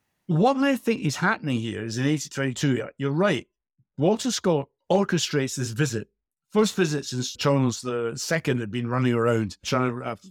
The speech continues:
regain his throne. He organizes this visit, and it's quite important in creating an identity in the following way. You have to tie this in with the military as well.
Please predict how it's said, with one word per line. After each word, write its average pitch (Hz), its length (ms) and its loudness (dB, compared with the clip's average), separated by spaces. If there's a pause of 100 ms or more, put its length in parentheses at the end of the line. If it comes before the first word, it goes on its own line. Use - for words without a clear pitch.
(360)
regain 127 400 2
his 107 160 -4
throne. 135 300 0 (800)
He 165 60 2
organizes 240 440 2
this 165 160 0
visit, 117 380 -4 (320)
and 156 260 0
it's - 380 -4 (500)
quite 294 300 2
important 175 600 0
in 131 100 0
creating 147 800 0 (140)
an 123 120 0
identity 127 840 -2 (160)
in 139 80 2
the 131 80 0
following 135 480 2
way. 110 320 -2 (360)
You 156 160 2
have 185 120 0
to 151 100 -4
tie 170 280 2
this 147 180 2
in 143 120 4
with 123 80 0
the 123 60 0
military 123 480 0
as 95 120 -6
well. 110 300 -4